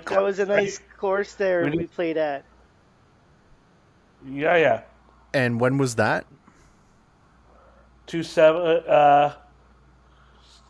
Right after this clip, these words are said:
Speaker 2: thirteen, uh, s-, s-, fifteen, sixteen, I think it was,
Speaker 3: Okay.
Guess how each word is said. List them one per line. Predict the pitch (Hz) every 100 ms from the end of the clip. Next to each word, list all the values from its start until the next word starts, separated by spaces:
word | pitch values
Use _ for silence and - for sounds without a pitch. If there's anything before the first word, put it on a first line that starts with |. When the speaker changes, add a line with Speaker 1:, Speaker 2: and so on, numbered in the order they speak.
| _
Speaker 2:
thirteen, | - 180 - - 196 -
uh, | 156 156 151 - - _ _ _
s-, | - - - - _ _
s-, | - - _ _ - - - - _
fifteen, | - 180 - 226 -
sixteen, | - 220 220 240 240
I | 233
think | 226 254 254
it |
was, | 247 240 247
Speaker 3:
Okay. | 98